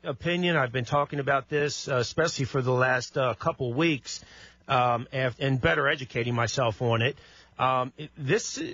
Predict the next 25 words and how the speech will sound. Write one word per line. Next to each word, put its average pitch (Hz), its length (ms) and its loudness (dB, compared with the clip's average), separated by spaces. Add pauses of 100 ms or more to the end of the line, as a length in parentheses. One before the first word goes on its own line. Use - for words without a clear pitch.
this 180 320 0
is 320 200 0
remarkable 139 920 2
as 131 180 -2
far 135 280 2
as 120 100 -6
I'm 123 200 0
concerned 120 640 0
as, 117 260 0
as 135 180 0
to 147 120 0
what 135 360 0
has 147 240 -2
been 156 300 2
done 156 460 0 (160)
and, 135 460 2
uh, 131 220 4
what 143 280 0
it 170 160 -4
looks 151 320 -2
like 143 320 2
is 120 140 -2
coming 151 340 2
our 120 180 2
way. 120 380 0